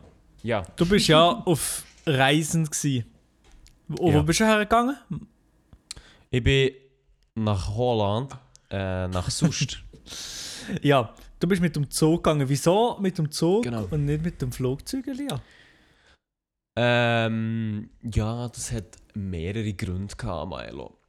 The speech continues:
Speaker 1: Einerseits habe ich sehr, sehr früh gebucht gehabt. Das Ganze ist schon im Frühling mal,
Speaker 2: Mhm.
Speaker 1: ähm, gebucht worden. Und ich habe durch Insider-Informationen gewusst, dass das bei Deutscher Bahn, wenn man das do-, direkt dort bestellt,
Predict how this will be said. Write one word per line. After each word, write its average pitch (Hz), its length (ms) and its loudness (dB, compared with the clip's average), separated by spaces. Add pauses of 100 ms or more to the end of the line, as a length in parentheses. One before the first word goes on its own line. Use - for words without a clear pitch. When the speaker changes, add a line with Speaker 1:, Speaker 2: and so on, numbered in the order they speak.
(220)
Speaker 1:
Einerseits 156 760 0 (600)
habe 104 600 0
ich 131 380 -2 (160)
sehr, 123 320 0
sehr 127 200 -2
früh 110 340 -4
gebucht 98 600 -6
gehabt. 190 320 -4 (320)
Das - 180 -12
Ganze 117 400 -2
ist 98 100 -6
schon 107 300 -4
im 95 160 -8
Frühling 139 460 -6
mal, 143 360 -4 (420)
Speaker 2:
Mhm. 151 320 0
Speaker 1:
ähm, 120 220 -6
gebucht 127 300 -6
worden. 135 340 -4 (640)
Und 151 420 -4
ich 123 80 -2
habe 113 260 -2
durch 107 380 -4
Insider-Informationen 131 1160 -6
gewusst, 127 320 -6
dass 107 120 -4
das 131 120 -6
bei - 120 -6
Deutscher 135 320 -4
Bahn, 107 400 -2
wenn 104 100 -2
man 98 100 -4
das 110 120 -4
do-, 104 120 -4
direkt 104 480 -2
dort 110 180 -2
bestellt, 113 460 -2